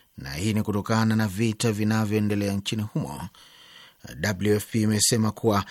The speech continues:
eneo la Amhara, ambapo mapigano makali yanaendelea kushuhudiwa, idadi ya watu wenye kuhitaji misaada imepanda kwa kasi na kufikia watu milioni tatu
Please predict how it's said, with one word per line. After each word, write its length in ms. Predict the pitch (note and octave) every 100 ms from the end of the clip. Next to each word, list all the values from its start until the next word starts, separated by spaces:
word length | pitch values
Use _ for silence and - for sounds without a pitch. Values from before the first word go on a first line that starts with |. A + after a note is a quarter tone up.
| - - -
eneo 320 | B2 B2+ A#2+
la 200 | A#2+ -
Amhara, 640 | B2 A#2 A#2 B2+ A#2+ A2+ - - - C#2 C2
ambapo 320 | E2+ A2 A2+
mapigano 600 | A2 A2+ G#2 A2+ A2+ A2+
makali 520 | A2 - A#2 A#2 A#2
yanaendelea 600 | A2+ A2 A2 A2 A#2 A2+
kushuhudiwa, 840 | - G#2 - A2 G#2+ G#2 D#2+ C#2 - - -
idadi 440 | C#2 C#2 D#2+ G#2+
ya 120 | A2+ A2+
watu 400 | A#2 A#2+ - A#2
wenye 240 | A2+ A2
kuhitaji 600 | A2+ G#2+ - A2+ A2+ A2
misaada 460 | A2 G#2 A#2+ A2+ G#2+
imepanda 600 | A2 G#2+ - A#2+ A#2 A2+
kwa 140 | A2+
kasi 540 | - - C3 A#2+ - C#2+
na 100 | A#2
kufikia 420 | A2+ A2 B2 A2+
watu 360 | A2+ A2 -
milioni 380 | G#2+ G#2+ G#2 G2+
tatu 600 | G2+ A2+ A#2 - A2+ G#2